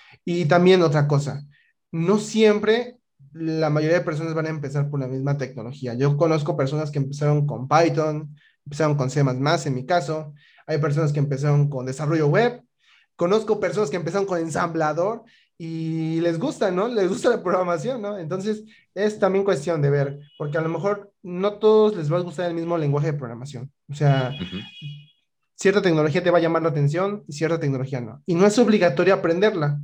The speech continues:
Speaker 1: O sea, la vas a tener que aprender si es tu idea de trabajar. O sea, si quieres ser desarrollador web, bueno, tienes que aprender ciertos lenguajes porque quieres ser desarrollador web, ¿no? Pero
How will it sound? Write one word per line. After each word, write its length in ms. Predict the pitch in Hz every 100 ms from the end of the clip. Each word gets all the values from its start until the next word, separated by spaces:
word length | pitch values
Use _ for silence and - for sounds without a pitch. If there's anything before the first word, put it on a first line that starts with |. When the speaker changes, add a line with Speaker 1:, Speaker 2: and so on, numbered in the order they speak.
| -
Speaker 1:
O 80 |
sea, 420 | 147 170 143 143 - _ _ _ _ _ _
la 180 | 196 165
vas 180 | 190
a 60 | 208
tener 180 | 214 214
que 100 | 214
aprender 280 | 208 175 180
si 260 | 190 175
es 680 | 170 170 - - - - _ _ _ _ _
tu 160 | - 156
idea 320 | 143 156 208
de 120 | 202
trabajar. 680 | 147 147 143 143 160 160 -
O 140 | - -
sea, 400 | 156 143 147 -
si 160 | -
quieres 220 | 147 190 190
ser 140 | 190
desarrollador 560 | 185 170 151 151 151 156
web, 200 | 175 170
bueno, 400 | 175 165 147 -
tienes 220 | 143 147
que 60 | 147
aprender 280 | 143 135 135
ciertos 380 | - 147 147 127
lenguajes 460 | 127 135 131 -
porque 480 | - 131 - 143 135
quieres 260 | - 170 143
ser 120 | 151
desarrollador 540 | 135 135 127 123 139
web, 220 | 147 175 143
¿no? 200 | 143 - - - _ _
Pero 880 | 175 170 170 170 165 165 160 147